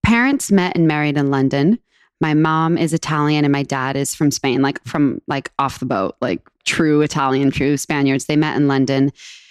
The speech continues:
They had my older sister in London, and then my dad moved a lot for work. They had me in Texas, and then we moved to California for, like, two years, and then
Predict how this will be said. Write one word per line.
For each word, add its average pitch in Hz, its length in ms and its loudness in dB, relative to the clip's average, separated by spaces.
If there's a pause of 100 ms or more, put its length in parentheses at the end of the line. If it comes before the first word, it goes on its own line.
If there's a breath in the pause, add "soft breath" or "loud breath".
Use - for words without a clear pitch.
(180 loud breath)
They 170 60 2
had 156 120 0
my 160 120 0
older 156 200 0
sister 156 360 -2
in 147 120 2
London, 139 360 2
and 143 180 -2
then 139 120 0
my 139 100 0
dad 131 260 -4
moved 135 200 0
a 135 60 -2
lot - 200 -8
for - 100 -14
work. 233 380 -4 (500)
They 147 140 0
had 139 160 -2
me 143 160 4
in 131 80 0
Texas, 208 680 -2
and 147 220 2
then 147 420 0
we 147 100 4
moved 147 420 2
to 143 680 2 (260)
California 151 640 -2
for, 151 120 -8
like, 131 200 -6
two - 220 -4
years, 151 440 0
and 143 220 2
then 139 540 0